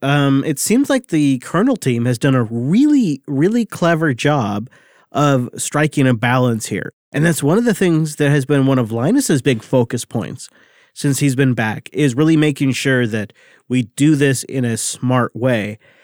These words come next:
Um, in fact, one of the, one of the biggest mitigations that's just been submitted to the kernel is an opt-in, where processes can choose to have protection.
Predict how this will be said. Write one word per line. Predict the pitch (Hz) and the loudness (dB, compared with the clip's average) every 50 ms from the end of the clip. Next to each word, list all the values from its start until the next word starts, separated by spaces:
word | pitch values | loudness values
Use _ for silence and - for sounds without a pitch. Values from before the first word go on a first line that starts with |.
| _ - - - | _ -20 -14 -6
Um, | 127 127 127 127 117 117 110 - - | -4 -2 0 0 0 -2 -4 -4 -2
in | 160 160 | 0 0
fact, | 147 - 151 143 - | 0 0 -2 -2 0
one | - 165 170 | 2 2 2
of | 151 | 4
the, | 139 135 123 - _ _ - | 2 0 0 -2 _ _ -20
one | 92 98 120 156 156 | -16 -8 -2 0 0
of | 151 127 | 2 2
the | 127 | 0
biggest | 110 101 127 123 165 156 - | 0 0 -2 0 0 -2 0
mitigations | 139 139 131 131 120 127 123 120 127 - - 127 117 117 110 | 0 2 2 2 2 2 2 0 0 0 -2 -2 -2 -2 -2
that's | 117 117 110 | -4 -4 -4
just | - 123 117 - | -4 -6 -4 -2
been | 135 120 117 | -2 -2 -2
submitted | - - 120 120 123 117 110 | -2 0 0 0 0 0 -2
to | 117 117 | -4 -4
the | 110 113 | -4 -4
kernel | - - 123 117 120 117 113 110 107 - - - _ - | -4 -4 -2 0 0 0 0 0 -2 -6 -10 -20 _ -4
is | 156 143 123 | -2 0 2
an | 123 127 - | 2 0 0
opt-in, | - 131 131 135 131 - 139 147 165 139 98 - 123 - _ _ - - _ - | 0 0 0 0 0 0 2 2 2 2 0 -4 -10 -18 _ _ -20 -18 _ -2
where | 135 127 120 113 | 0 0 0 0
processes | - - - 135 135 131 - - 131 - - 120 113 110 - | -2 0 0 2 2 2 0 -2 -4 -2 -2 -2 -2 -2 -4
can | - - 123 113 107 | -4 -2 -2 -2 -2
choose | 110 - - - 175 214 233 220 - - | -4 -4 -2 0 2 2 2 0 0 0
to | 147 | 0
have | 123 120 113 107 - | 0 0 -2 -4 -6
protection. | - 113 101 - - 80 73 - - 87 73 - | -8 -10 -8 -8 -10 -12 -12 -12 -12 -12 -14 -14